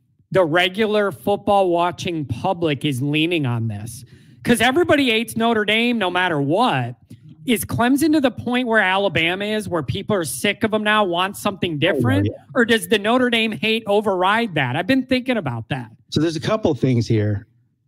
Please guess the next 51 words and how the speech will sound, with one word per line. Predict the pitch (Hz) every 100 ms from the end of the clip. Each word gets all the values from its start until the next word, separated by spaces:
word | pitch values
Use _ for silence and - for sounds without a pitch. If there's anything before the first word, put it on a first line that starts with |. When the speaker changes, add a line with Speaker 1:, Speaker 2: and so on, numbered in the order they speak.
| _ _
Speaker 2:
Uh, | 151
there's | 156 156 -
something | 233 214 139
to | 190
both | 151 165 151
of |
those | 120 113 -
things. | 120 104
For | 135 156
sure, | - 277 226 180 156 143
there's | 151 160 151
a | 139 131
ton | - 220
of | 180
people | 175 156 143
out | 135
there | 120 127
that, | 120 117 143
that | 139
are | 127
neutral | 160 175 160 147
from, | 123 127 131
uh, | 135 120
they're | 113 139
not | 147 151 127
Clemson | 160 143 127
nor, | 139 160
or | 147 160
Irish | 143 127 110 -
fans | 110 107 113 - - - _ _ -
that | 170
would | 156
like | 143 156
to | 139
see | 151
Clemson | 123 151 135 135
lose | 127 117
this | 110
game, | - 131 120 110
'cause | -
then | 131
they | 135
can | 120
point | 107 127
and | 117
say, | 117 117
"Ah, | 123
Clemson's | 120 131 113 120 107 -
fallen | 127 113 107
off," | 107 101
whatever. | - 104 101